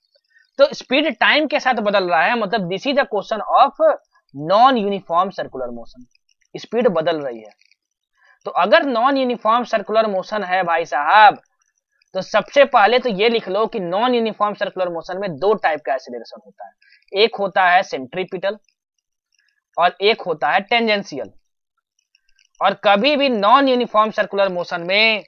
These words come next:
अगर पूछ दिया क्या, अगर पूछ दिया acceleration या फिर net acceleration या resultant acceleration, अभी अभी मैंने बोला था, तो आप क्या बोलोगे कि क्या होता है वो? under root ए T square plus A सी स्क्वायर।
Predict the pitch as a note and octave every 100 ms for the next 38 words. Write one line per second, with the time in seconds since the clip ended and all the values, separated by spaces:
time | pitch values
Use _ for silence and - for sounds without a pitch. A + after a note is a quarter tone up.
0 | _ - E3 A3 B3+ - G#3 - F3 F#3+
1 | F#3 - D#3 E3+ D#3+ _ _ _ E3 G3
2 | A#3+ A3+ G3+ E3+ G3+ - E3+ G#3 C4+ C4
3 | A3 F3+ F#3+ G3 _ - F3 F3 G3 D3
4 | F3 C#4 - F#3+ G3 G3 F3 F#3 F3+ E3
5 | E3 D#3 F#3+ A3 D4 B3+ F3+ F3 F#3 E3+
6 | F3+ F3 A#3 A3+ A3+ G#3+ G3 F3+ E3+ -
7 | A2 _ _ _ - G3+ F#3+ G3 - G#3
8 | G#3 G3 F#3+ F#3+ C#4 - G#3 - F3 F3
9 | F3+ G3+ F#3 F#3 A3+ B3 _ _ D#3+ F3
10 | G#3 D4+ B3+ F#3 F3+ E3+ A3+ A3 G#3+ F#3+
11 | G3+ G3 C#4+ C4+ - C#3 B2 D#3 - G#3+
12 | - A3 - C4 - - G3